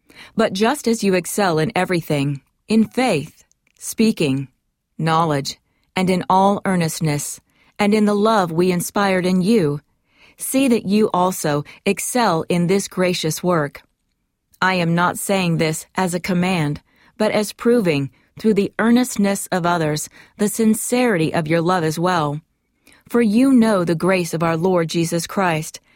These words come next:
that though he was rich, yet for your sake he became poor, so that you, through his poverty, might become rich. I give my opinion in this matter, for this is to your advantage,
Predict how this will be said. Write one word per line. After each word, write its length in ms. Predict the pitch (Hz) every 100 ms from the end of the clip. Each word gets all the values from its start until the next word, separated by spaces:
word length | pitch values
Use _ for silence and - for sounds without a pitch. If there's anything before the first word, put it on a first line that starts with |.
| _ _ -
that 200 | 196 180
though 240 | 196 220
he 200 | 226 233
was 200 | 208 196
rich, 480 | 190 208 165 - - _ _
yet 400 | 185 226 170 - _ _
for 180 | -
your 380 | 214 185 214 233
sake 540 | 247 - 233 170 165 - -
he 160 | - 233
became 440 | 226 226 240 240
poor, 500 | 226 277 233 160 151 - _ _ _ -
so 320 | - 240 240
that 320 | 196 156 - -
you, 560 | 190 220 262 165 151 - _ -
through 160 | 185
his 240 | 170 180 165
poverty, 600 | - 202 175 151 151 147 _ _
might 360 | 190 190 190 -
become 440 | 160 151 180 175
rich. 480 | 180 160 143 - - - _ _ _ _ _ _
I 140 | 180
give 300 | 165 190 202
my 220 | 190 175 165
opinion 500 | 165 202 208 175 151
in 80 |
this 180 | 156 156
matter, 460 | 180 180 165 151 156 -
for 140 | 180
this 400 | 160 202 175 -
is 180 | - 170
to 100 | 196
your 200 | 185 170
advantage, 640 | 165 180 180 165 147 -